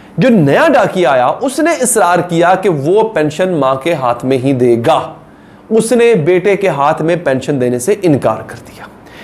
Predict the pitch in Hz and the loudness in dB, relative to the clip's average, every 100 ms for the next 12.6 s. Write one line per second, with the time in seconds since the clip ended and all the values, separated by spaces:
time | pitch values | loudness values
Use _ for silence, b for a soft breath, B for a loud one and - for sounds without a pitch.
0 | B B 143 127 277 320 247 233 226 180 | B B 0 2 4 4 4 2 -2 0
1 | 160 185 - - 143 156 151 - 196 233 | 0 0 -4 -6 -4 -2 -4 -2 -2 -2
2 | - - - - - - 156 185 180 - | -4 -18 -20 -20 -20 -2 2 2 2 0
3 | 123 120 127 - 202 196 247 247 - - | 0 2 0 2 2 2 2 0 -4 -16
4 | - - 104 123 127 156 170 165 160 165 | -20 -20 -16 -14 -2 0 0 -2 0 2
5 | 165 180 170 190 185 175 175 175 185 175 | 2 2 -2 0 0 0 2 2 2 2
6 | 156 135 175 190 185 B B - 143 170 | 0 0 2 2 0 B B -2 2 2
7 | 202 175 202 185 185 190 160 165 185 147 | 2 0 0 0 0 2 0 0 0 0
8 | 147 202 214 190 156 120 123 - 135 113 | 2 2 2 2 -2 -4 -10 -8 -10 -8
9 | - 160 170 208 226 214 208 185 175 - | -6 -2 2 2 4 2 2 2 0 -2
10 | - B B - 135 170 143 143 180 208 | -12 B B -10 -4 -2 2 0 0 2
11 | 196 196 180 180 143 101 - 127 160 180 | 2 2 2 0 0 -2 -6 -2 -2 0
12 | 196 180 175 180 139 | 2 2 0 0 0